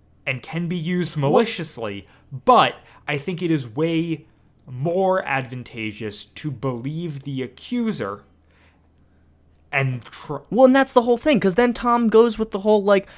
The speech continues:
Speaker 2: innocent until proven guilty bit.
Speaker 1: Yeah.
Speaker 2: And, but he doesn't apply the same logic to the people that are accusing him.
Speaker 1: Yeah.
Speaker 2: You know what I mean?
Speaker 1: Right.
Speaker 2: Like, yeah,
Speaker 1: Right.
Speaker 2: okay, Tom has a right to defend himself.
Speaker 1: Right.
Speaker 2: True. But, like, what this question is suggesting is, like,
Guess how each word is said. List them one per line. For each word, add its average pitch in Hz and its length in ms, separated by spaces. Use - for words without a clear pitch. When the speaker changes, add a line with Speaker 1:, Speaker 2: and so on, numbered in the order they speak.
Speaker 2:
innocent 190 420
until 165 280
proven 165 420
guilty 143 380
bit. 90 400
Speaker 1:
Yeah. 95 200
Speaker 2:
And, 156 180
but 156 140
he 170 60
doesn't 165 280
apply 156 280
the 156 100
same 151 240
logic 127 440
to 123 80
the 117 80
people - 300
that 113 100
are 101 100
accusing 123 400
him. 110 120
Speaker 1:
Yeah. 98 140
Speaker 2:
You 135 140
know 143 80
what 139 80
I 131 60
mean? 151 180
Speaker 1:
Right. 147 120
Speaker 2:
Like, 127 220
yeah, 156 280
Speaker 1:
Right. 196 160
Speaker 2:
okay, 127 240
Tom 139 280
has 139 140
a 127 60
right 127 300
to 135 80
defend 131 420
himself. 107 760
Speaker 1:
Right. 165 220
Speaker 2:
True. 117 520
But, 147 180
like, 151 200
what 151 160
this 135 140
question 139 440
is 113 160
suggesting 117 600
is, 101 160
like, 98 400